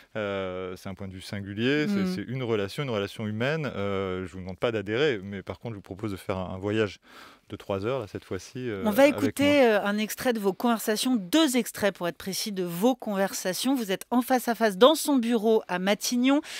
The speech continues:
Speaker 2: On aperçoit d'ailleurs votre image, euh, dans, dans, dans, dans le reflet d'un miroir, donc le dispositif est aussi, euh,
Speaker 1: Très
Speaker 2: très
Speaker 1: transparent.
Speaker 2: transparent, c'est
Speaker 1: Mm.
Speaker 2: ça, hein, il
Speaker 1: Mm.
Speaker 2: est volontairement montré, où il va être question de démocratie et de loi anti-casseurs.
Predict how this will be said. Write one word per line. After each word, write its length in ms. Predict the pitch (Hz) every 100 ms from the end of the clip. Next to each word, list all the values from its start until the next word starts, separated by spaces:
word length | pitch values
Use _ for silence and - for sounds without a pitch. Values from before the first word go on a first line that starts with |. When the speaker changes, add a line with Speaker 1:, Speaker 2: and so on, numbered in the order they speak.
| -
Speaker 2:
On 160 | - 214
aperçoit 580 | 254 285 269 - - 254
d'ailleurs 300 | 214 190 190
votre 300 | 180 - 202
image, 300 | 202 202 190 180
euh, 280 | 160 151 147 - - 170
dans, 300 | 202 190 170
dans, 220 | 170 165
dans, 200 | 175 170
dans 160 | 170
le 80 | 175
reflet 420 | 185 214 - 226
d'un 160 | 196 170
miroir, 480 | 175 196 190 196 277
donc 220 | 185 -
le 140 | 175
dispositif 640 | 165 185 - 190 175 220 202
est 60 | 160
aussi, 440 | 156 - 196 196
euh, 200 | 160 147 - 185 190 190 - - -
Speaker 1:
Très 140 | 120
Speaker 2:
très 20 |
Speaker 1:
transparent. 340 | - 117 240 113
Speaker 2:
transparent, 480 | 240 - 226 185
c'est 140 | 147 208
Speaker 1:
Mm. 100 | 208
Speaker 2:
ça, 140 | 165
hein, 160 | 170 226
il 120 | 202
Speaker 1:
Mm. 20 |
Speaker 2:
est 40 | 175
volontairement 640 | 190 190 180 180 190 185
montré, 400 | 190 185 277 320 - - - -
où 80 | 277
il 100 | 269
va 120 | 302
être 80 | -
question 400 | 277 - 330 294
de 180 | 240
démocratie 920 | 202 175 269 269 - 240 220 - 226 202
et 100 | 180
de 120 | 180
loi 340 | 202 196 170 160
anti-casseurs. 540 | 151 185 226 269